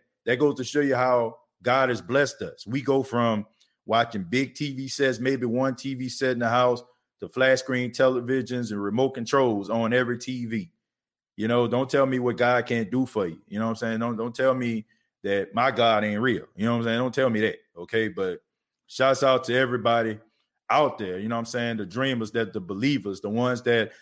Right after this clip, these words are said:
are putting in the hard work, the ones that are really working towards making their dream come true to get a television set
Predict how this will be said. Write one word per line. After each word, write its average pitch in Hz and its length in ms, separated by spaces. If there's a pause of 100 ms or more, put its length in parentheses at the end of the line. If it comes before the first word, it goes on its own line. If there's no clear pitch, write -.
(140)
are 90 80
putting 135 300
in 135 140
the 120 100
hard 123 360
work, 117 280
the 104 80
ones 120 380
that 113 260 (320)
are 87 140
really 127 560
working 120 340
towards 120 260
making 117 280
their 123 140
dream 113 300
come 110 220
true 113 340 (680)
to 104 80
get 113 180
a 107 60
television 90 560
set - 1080